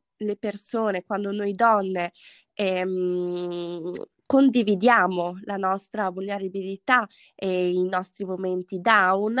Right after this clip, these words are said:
aiutiamo a creare un ponte anche con le altre donne che stanno subendo la stessa cosa.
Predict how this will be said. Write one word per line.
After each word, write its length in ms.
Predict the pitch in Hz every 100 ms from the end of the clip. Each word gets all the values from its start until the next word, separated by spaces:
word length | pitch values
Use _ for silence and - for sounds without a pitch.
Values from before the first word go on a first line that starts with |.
| 285 - _
aiutiamo 840 | 214 208 233 - 254 214 202 220
a 200 | 240 208
creare 680 | - 214 208 202 185 180 -
un 180 | 214 214 -
ponte 600 | 208 185 185 185 240 -
anche 560 | - 214 202 196 247 247
con 380 | _ 202 175 180
le 520 | 208 - - _ 233
altre 460 | 220 180 185 - 208
donne 480 | 208 170 185 208
che 120 | 208 214
stanno 360 | - 202 202
subendo 640 | 214 - 233 185 170 180 196
la 120 | 202
stessa 500 | - 165 160 - 180
cosa. 480 | - - - -